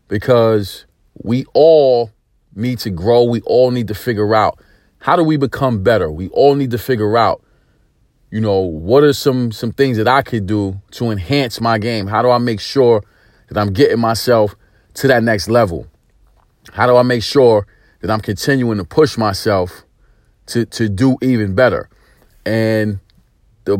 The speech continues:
the best way to be able to communicate is to understand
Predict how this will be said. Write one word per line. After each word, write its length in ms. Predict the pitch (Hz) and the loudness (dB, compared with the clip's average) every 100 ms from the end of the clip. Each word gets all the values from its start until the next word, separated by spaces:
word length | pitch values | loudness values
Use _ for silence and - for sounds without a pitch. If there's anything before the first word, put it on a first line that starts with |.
| 85 | -4
the 120 | - | -8
best 300 | 92 139 135 | 0 0 2
way 140 | 143 143 | 2 2
to 80 | |
be 160 | 117 139 | 2 2
able 100 | 131 | 2
to 80 | 120 | 0
communicate 720 | - 120 190 151 - 127 123 - | -6 -4 -2 -2 0 -2 -2 -6
is 160 | 117 | -8
to 180 | - 123 - | -6 -6 0
understand 1000 | 147 147 135 113 - 147 147 127 120 | 0 2 -2 -4 -6 -4 -2 -2 -4